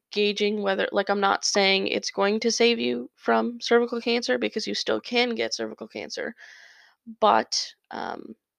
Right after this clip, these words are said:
there are, that is, like, you do have a better chance of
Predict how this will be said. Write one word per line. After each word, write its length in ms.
there 280
are, 460
that 300
is, 200
like, 200
you 160
do 200
have 160
a 60
better 220
chance 340
of 100